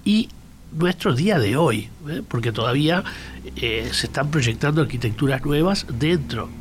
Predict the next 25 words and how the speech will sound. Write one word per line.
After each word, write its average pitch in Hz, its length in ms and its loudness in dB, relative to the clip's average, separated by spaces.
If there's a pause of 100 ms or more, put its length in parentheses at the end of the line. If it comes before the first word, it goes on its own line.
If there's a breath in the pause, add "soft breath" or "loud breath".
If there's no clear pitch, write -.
(100)
de 135 80 -2
ese - 180 -4
centro 120 340 -8
histórico. - 560 -12 (1200 loud breath)
A 254 100 4
esta 269 220 4
diferencia 220 720 6
de, 143 320 4
de 139 140 4
temporalidad 160 840 4
que - 80 -2
hay 143 160 6
entre 127 220 0
un 120 80 0
centro 139 480 0
y 160 120 4
otro, 180 260 4
debemos 160 420 4
agregar 170 420 4 (420 loud breath)
que 160 140 4
múltiples 214 840 4
arquitecturas 151 1120 2 (560 loud breath)
de 147 340 2
diversos 151 720 2 (120)
tipos, - 720 0